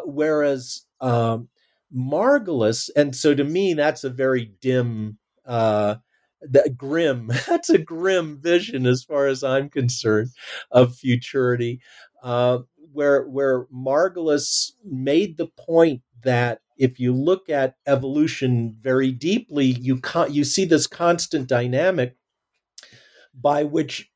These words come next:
<clears throat> living systems, living organisms repurpose their,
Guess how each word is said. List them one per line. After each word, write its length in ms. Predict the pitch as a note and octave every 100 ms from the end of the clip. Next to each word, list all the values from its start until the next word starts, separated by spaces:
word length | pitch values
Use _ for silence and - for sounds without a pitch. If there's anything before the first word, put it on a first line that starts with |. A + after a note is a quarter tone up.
| _ -
<clears throat> 480 | G3 - G#3+ C3+ -
living 400 | C#3 E3+ E3 D3
systems, 760 | - E3 D#3+ C#3+ C3 B2+ - C3+
living 300 | D3 C#3 C3+
organisms 960 | C#3 D#3+ D#3 B2+ A2 A#2+ A#2 - - _ _ _ _ _ _ _ - - B2
repurpose 1000 | C#3 F#3 - - F3 F#3+ E3+ B2+ B2+ -
their, 320 | C#3+ C3+